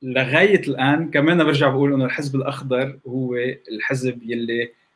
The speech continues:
متجه أكتر شيء صوب العدالة الاجتماعية، آه، صوب التنمية المستدامة،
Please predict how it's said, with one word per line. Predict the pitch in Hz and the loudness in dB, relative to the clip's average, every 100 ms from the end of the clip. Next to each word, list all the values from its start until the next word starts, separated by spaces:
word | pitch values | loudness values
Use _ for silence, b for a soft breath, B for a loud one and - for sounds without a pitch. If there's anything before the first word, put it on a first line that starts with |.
| - | -10
متجه | - - 143 131 131 | -2 2 4 4 2
أكتر | 147 - 123 | -2 2 2
شيء | - - 127 127 | 4 4 4 4
صوب | - 123 117 | 4 2 4
العدالة | 101 113 117 | 0 2 0
الاجتماعية، | 110 98 - 110 107 127 139 139 143 143 b b b - | 0 -2 -2 -2 2 6 6 6 4 0 b b b -2
آه، | 107 107 107 107 104 - | 0 2 2 2 2 0
صوب | - 127 120 | 2 4 4
التنمية | 117 120 117 117 | 2 2 2 2
المستدامة، | 110 107 - 107 127 143 139 139 | 0 -2 -2 2 6 8 10 8